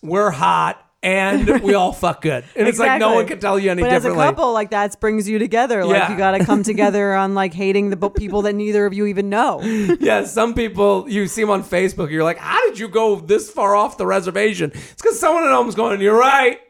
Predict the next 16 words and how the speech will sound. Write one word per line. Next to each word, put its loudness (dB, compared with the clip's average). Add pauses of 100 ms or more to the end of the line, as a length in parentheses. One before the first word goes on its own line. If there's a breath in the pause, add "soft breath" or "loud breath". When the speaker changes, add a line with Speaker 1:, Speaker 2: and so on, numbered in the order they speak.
(220)
Speaker 1:
<laughs> 0
You -6
Speaker 2:
Yeah. 2
Speaker 1:
know, 0
you -2
know, -2
"You're -2
Speaker 2:
Do 0
Speaker 1:
right." 4
Speaker 2:
it. -4
Exactly. -4
Speaker 1:
<clears throat> -4
Speaker 2:
All 0
right. 2
Speaker 1:
So 2
I, 2